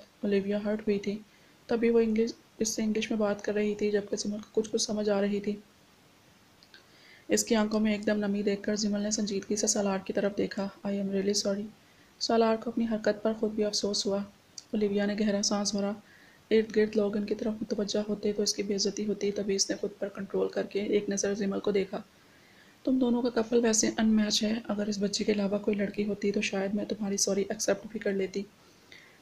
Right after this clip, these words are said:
सालार ने अपनी मुस्कुराहट दबाई। "मुझे ऐसा नहीं लगता।" "She is perfect for me," वो शाने उचकाकर बोला। "Even इसकी हाइट भी तुमसे मैच नहीं करती," ओलिविया बोली। "It's adjustable,"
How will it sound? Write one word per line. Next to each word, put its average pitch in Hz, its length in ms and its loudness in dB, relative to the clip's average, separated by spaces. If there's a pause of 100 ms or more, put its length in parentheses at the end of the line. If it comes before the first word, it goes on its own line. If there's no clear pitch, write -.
सालार 226 380 4
ने 226 100 0
अपनी 233 200 0
मुस्कुराहट 214 480 2
दबाई। 196 260 2 (320)
"मुझे 202 160 0
ऐसा 202 240 2
नहीं 202 220 2
लगता।" 208 360 -4 (500)
"She 220 260 2
is 220 120 2 (360)
perfect 214 440 0
for 214 120 2
me," 208 220 -2
वो 208 100 -2
शाने 202 340 -2
उचकाकर 208 380 0
बोला। 196 300 0 (580)
"Even 208 340 0
इसकी 214 260 -4
हाइट 202 260 2
भी 214 80 2
तुमसे 202 340 0
मैच 196 260 2
नहीं 202 160 0
करती," 202 420 -4
ओलिविया 196 360 0
बोली। 196 320 -2 (1800)
"It's - 260 -4
adjustable," 208 680 0